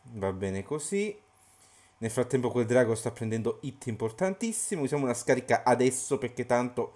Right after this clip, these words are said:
quello lì è mezzo morto. Lapide, grazie. Tronco preventiva, bella, per carità, bella. Ma sei stato un po' troppo, <laughs> troppo, troppo preventivo, eh, ragazzo. Allora, qui purtroppo prendiamo degli schiaffi pazzeschi, incredibile, ragazzi.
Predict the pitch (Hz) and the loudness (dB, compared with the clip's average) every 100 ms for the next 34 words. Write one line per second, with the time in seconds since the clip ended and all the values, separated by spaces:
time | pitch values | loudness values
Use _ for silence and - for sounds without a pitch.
0 | - - _ 123 120 120 135 120 110 110 | -20 -20 _ 0 2 2 0 0 0 -2
1 | 107 101 101 98 - 170 180 - _ - | -2 -2 -2 -4 -4 -4 -4 -10 _ 6
2 | 110 104 139 156 214 - - 107 95 - | 8 8 4 4 4 2 -6 2 4 2
3 | - 151 143 139 156 165 165 139 139 131 | 2 2 4 8 8 8 2 4 6 6
4 | 123 156 135 110 104 135 123 104 101 92 | 2 4 6 6 10 10 10 8 4 2
5 | - 117 - 107 107 107 92 117 123 101 | 0 -2 0 -2 4 2 4 6 6 4
6 | 98 92 - - - _ 123 127 143 - | 0 -2 -6 -20 -20 _ 2 4 4 4
7 | 131 123 120 113 - 139 123 131 139 - | 2 0 -4 0 2 4 8 6 6 -2
8 | 110 107 135 120 - 135 127 - 113 135 | 0 0 -2 -8 4 4 4 0 4 4
9 | 143 123 110 110 107 104 104 92 107 104 | 4 -2 0 0 0 -4 -6 -2 0 0
10 | 104 98 - - 95 - - - - - | 0 0 -2 -6 -8 -12 -20 -18 -20 -2
11 | 165 143 120 - 254 254 190 - 233 226 | 4 6 6 4 0 2 -6 2 2 2
12 | 165 202 226 214 175 160 196 - 269 277 | 0 2 4 4 4 0 -2 0 0 0
13 | 202 - 180 - 269 254 - - 156 139 | -2 2 2 2 0 0 -2 -6 -4 -2
14 | 190 196 196 165 233 151 135 127 120 120 | -2 -2 -2 0 -4 2 4 6 6 4
15 | 110 - 113 95 | 2 -2 -4 -8